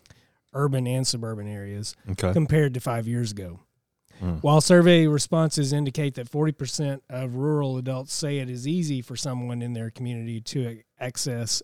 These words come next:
Speaker 1: a large amount of prescription opioids without a medical need, this is a six percent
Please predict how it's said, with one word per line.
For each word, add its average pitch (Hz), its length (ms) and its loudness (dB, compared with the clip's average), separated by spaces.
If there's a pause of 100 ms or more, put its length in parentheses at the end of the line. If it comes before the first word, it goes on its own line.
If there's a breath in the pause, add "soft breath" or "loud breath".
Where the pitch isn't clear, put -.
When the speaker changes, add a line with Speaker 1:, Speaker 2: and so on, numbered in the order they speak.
Speaker 1:
a 131 80 -4
large 123 340 -4
amount 117 380 -8
of 120 500 -8
prescription 135 580 -4
opioids 110 800 -8 (220)
without 139 360 -2
a 135 80 0
medical 113 400 -6
need, 107 380 -10 (340)
this 139 300 2
is 127 160 0
a 117 220 -4
six - 400 -2
percent 127 500 -6